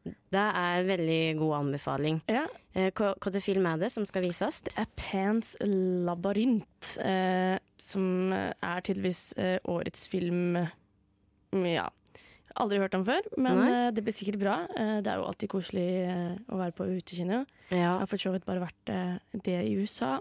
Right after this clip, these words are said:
Speaker 2: men, eh,
Speaker 1: Ja, men
Speaker 2: sikkert verdt å prøve i Norge også.
Speaker 1: Veldig verdt.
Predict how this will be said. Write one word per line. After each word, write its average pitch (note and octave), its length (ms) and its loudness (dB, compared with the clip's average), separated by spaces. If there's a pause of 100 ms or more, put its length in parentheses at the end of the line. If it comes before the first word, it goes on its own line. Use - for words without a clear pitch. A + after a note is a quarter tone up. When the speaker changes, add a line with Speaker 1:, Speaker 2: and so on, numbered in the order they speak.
Speaker 2:
men, G#3+ 380 2
eh, G#3 340 2 (580)
Speaker 1:
Ja, G3 200 0
men G4+ 160 2
Speaker 2:
sikkert G3+ 200 4
verdt A#3 180 0
å - 20 -2
prøve F#3+ 240 2
i F3+ 60 -2
Norge F#3 160 2 (100)
også. E4+ 260 -2
Speaker 1:
Veldig F#3 280 2
verdt. - 400 -6